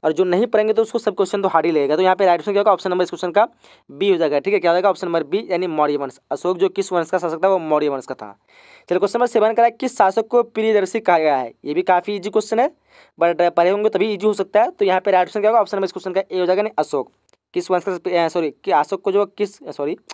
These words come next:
किस शासक को प्रियदर्शी कहा गया है, तो अशोक को ऑप्शन क्वेश्चन का ए हो जाएगा। आगे बढ़ते हैं हम लोग। क्वेश्चन नंबर एट कह रहा है कि प्रयाग, प्रयाग प्रशिस्ट-, अ, प्रयाग प्रशस्ति की रचना जो है किसने की, प्रयाग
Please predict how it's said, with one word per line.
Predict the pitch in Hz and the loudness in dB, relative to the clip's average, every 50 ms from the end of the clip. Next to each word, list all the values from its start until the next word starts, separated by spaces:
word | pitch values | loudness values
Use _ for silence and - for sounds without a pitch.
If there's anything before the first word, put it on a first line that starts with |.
| - _ - - _ _ | -20 _ -20 -20 _ _
किस | - 214 - | -4 0 2
शासक | 202 - - 214 | 2 2 2 0
को | 196 - 214 | 0 0 0
प्रियदर्शी | 208 - 208 196 202 190 180 214 | 0 2 2 2 2 0 0 0
कहा | 185 180 180 | 0 2 2
गया | 175 180 180 196 | 4 4 2 2
है, | 226 | 2
तो | 226 208 | 2 2
अशोक | 190 160 156 - 185 185 - | 2 2 0 -2 -4 -2 0
को | 214 | 0
ऑप्शन | 196 175 - 180 | 0 0 -2 -8
क्वेश्चन | 160 - 151 - 170 | -12 -10 -10 -6 -4
का | 165 190 | -2 -2
ए | - - 160 | -2 -2 -2
हो | 143 | -4
जाएगा। | 123 131 117 110 110 101 _ _ _ _ _ _ _ _ _ _ _ _ - | -4 -4 -8 -10 -12 -16 _ _ _ _ _ _ _ _ _ _ _ _ 0
आगे | - 175 208 | 2 2 4
बढ़ते | 208 220 202 233 | 2 2 2 2
हैं | 247 240 | 0 2
हम | 247 | 2
लोग। | 269 277 - | 0 0 0
क्वेश्चन | 208 190 190 - 220 220 220 | 0 -2 0 0 -2 0 0
नंबर | 220 226 220 226 | 0 2 0 0
एट | 214 - 185 196 214 208 | 0 0 0 0 -2 0
कह | - 196 180 | 0 0 2
रहा | 175 180 | 2 2
है | 190 | 0
कि | - 233 | 0 -2
प्रयाग, | 233 - - 170 160 147 175 185 180 170 - _ _ _ _ _ _ _ _ _ _ _ - | -4 -4 -4 -4 0 2 4 4 4 2 0 _ _ _ _ _ _ _ _ _ _ _ -4
प्रयाग | 160 156 170 180 190 226 226 _ _ | -2 2 4 4 4 2 0 _ _
प्रशिस्ट-, | - 175 165 - - 208 - - _ _ _ - | 0 0 0 -2 -4 -6 -6 -8 _ _ _ -16
अ, | 80 87 139 147 147 147 | -10 -8 -4 -4 -2 -2
प्रयाग | 147 - 165 165 175 185 208 233 226 _ | -2 0 0 2 4 4 4 2 2 _
प्रशस्ति | - 185 175 - 190 - - - 226 254 269 - _ _ - _ _ - | 0 0 0 -2 -6 -8 -8 -6 -6 -6 -6 -8 _ _ -20 _ _ -2
की | - | 0
रचना | 185 180 170 - 190 196 | 0 0 0 0 0 2
जो | 196 214 226 | 2 2 0
है | 226 | 0
किसने | 226 202 185 - 185 165 | -2 -6 -8 -6 -4 -6
की, | - - 120 110 - _ _ _ _ _ _ _ _ _ _ - | -6 -6 -10 -12 -12 _ _ _ _ _ _ _ _ _ _ -4
प्रयाग | 151 156 160 170 185 220 | -2 2 4 4 4 2